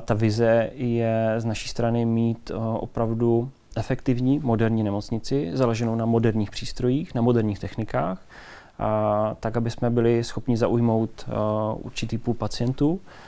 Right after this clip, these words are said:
aby jsme jim byli schopni nabídnout kvalitní péči, ale zároveň, aby jsme byli atraktivní právě i pro studenty a nově nastupující lékaře.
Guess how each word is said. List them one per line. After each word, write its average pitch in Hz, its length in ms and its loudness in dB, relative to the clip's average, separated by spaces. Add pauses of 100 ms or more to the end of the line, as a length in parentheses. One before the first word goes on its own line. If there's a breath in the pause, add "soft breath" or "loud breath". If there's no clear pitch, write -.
(120)
aby 117 160 0
jsme 123 120 2
jim 120 120 6
byli 120 120 2
schopni 117 240 -4
nabídnout 110 340 0
kvalitní 110 300 -4
péči, 107 380 -4
ale 104 180 -6
zároveň, 104 580 0
aby 113 120 -2
jsme 117 140 -4
byli 113 100 -2
atraktivní 113 580 -2
právě 107 320 0
i 117 60 -4
pro 117 160 -8
studenty 110 500 -4 (300 soft breath)
a - 20 -4
nově 113 200 0
nastupující 104 580 -6
lékaře. - 340 -12